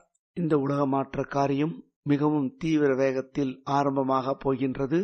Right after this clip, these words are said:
ஆரம்பமாகிவிட்டது, அதை நாம் பார்த்து கொண்டிருக்கின்றோம். வரக்கூடிய நாட்களில் கண்டிப்பாக பார்ப்போம். ஐந்து தத்துவங்களும் மாறிவிடும், மனிதர்களும் மாறிவிடுவார்கள். இந்த விளையாட்டு முடிவடைந்துவிடும், சத்தியுகம் ஆரம்பமாகிவிடும்.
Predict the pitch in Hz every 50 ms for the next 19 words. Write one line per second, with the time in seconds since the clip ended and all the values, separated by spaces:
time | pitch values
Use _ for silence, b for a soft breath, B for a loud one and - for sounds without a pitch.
0 | 202 - _ _ _ _ - 143 139 143 143 143 135 139 135 131 135 139 139 135
1 | 151 143 139 139 _ - 147 135 151 156 156 156 - - 147 135 139 131 127 131
2 | 131 127 - - 139 143 - - - - - - 156 139 131 139 131 131 - -
3 | 139 139 135 165 165 170 185 277 - _ _ _ - 147 156 151 143 - - 143
4 | 143 139 135 135 135 139 - - 143 135 135 135 131 131 - - 135 135 131 143
5 | - - 143 139 127 127 135 - - 139 135 131 - - 160 156 165 185 262 -
6 | _ _ _ _ _ _ b b b b b _ _ - 147 143 139 139 139 135
7 | - - 135 - - - 147 147 143 139 147 147 151 147 139 135 135 135 139 139
8 | 139 135 147 156 160 - - _ - 147 139 139 143 147 139 135 143 151 156 156
9 | 143 139 135 135 139 135 131 139 139 135 139 135 135 151 156 170 190 - - _
10 | _ _ _ _ - 147 139 147 135 123 135 139 139 135 131 131 - - 135 127
11 | 131 131 139 135 135 123 131 131 127 131 139 135 151 170 269 277 - - - -
12 | 165 143 - - - 143 135 131 127 120 139 131 127 120 - _ _ _ - 143
13 | 139 139 139 135 131 135 131 131 131 135 123 131 123 139 131 156 180